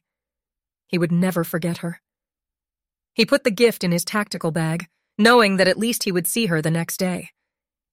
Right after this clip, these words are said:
Even though the others would be there, and he wouldn't be able to be near her, at least she would be there. He and his team loaded up in the convoy and headed outside the wire.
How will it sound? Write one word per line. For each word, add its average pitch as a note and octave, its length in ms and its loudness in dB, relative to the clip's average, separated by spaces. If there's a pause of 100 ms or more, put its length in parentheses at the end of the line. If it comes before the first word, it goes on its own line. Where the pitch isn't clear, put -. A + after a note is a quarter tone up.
(120)
Even A#3+ 240 4
though G#3+ 120 4
the F3+ 160 2
others F#3+ 340 2
would E3 140 -4
be G#3+ 160 -4
there, E3 280 -6 (340)
and F#3+ 120 2
he A3 100 4
wouldn't G#3+ 260 2
be F#3 140 0
able F#3 140 -2
to F3 80 -4
be E3+ 120 -2
near F#3+ 300 0
her, - 300 -10 (520)
at - 120 0
least F3 240 -2
she - 220 -2
would D3+ 180 -6
be D#3 140 -2
there. D#3 300 -6 (1300)
He C4 180 2
and C4 80 6
his C4 140 2
team G#3 340 0
loaded G3 280 0
up G3 140 -2
in F3+ 60 -2
the F3 80 -2
convoy F3 560 -2
and E3 120 -2
headed F#3+ 280 -4
outside F3 460 -2
the F3 60 -2
wire. E3+ 480 -4